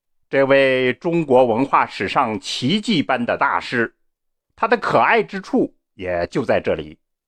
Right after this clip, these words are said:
他不是一般文人那样一种一根筋，他似乎神奇地享有多条命，可以自我切换，获得新生。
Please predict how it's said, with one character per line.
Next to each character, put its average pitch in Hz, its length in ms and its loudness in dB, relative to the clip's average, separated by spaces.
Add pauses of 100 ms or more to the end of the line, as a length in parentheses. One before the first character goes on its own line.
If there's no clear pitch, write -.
(640)
他 135 260 4
不 156 220 -2
是 185 160 0
一 202 200 0
般 208 360 2
文 170 280 2
人 104 520 2
那 139 120 0
样 123 300 0
一 127 220 0
种 95 420 -2
一 156 140 -10
根 170 160 2
筋， 196 240 -2 (960)
他 247 120 0
似 269 220 0
乎 214 220 2
神 160 280 0
奇 170 240 -2
地 160 140 2
享 143 260 -2
有 110 240 2
多 240 320 4
条 101 240 -2
命， 240 240 2 (680)
可 - 120 -2
以 147 100 0
自 143 200 0
我 82 180 2
切 196 220 0
换， 190 260 -2 (220)
获 131 320 2
得 80 200 -6
新 226 300 0
生。 117 260 -2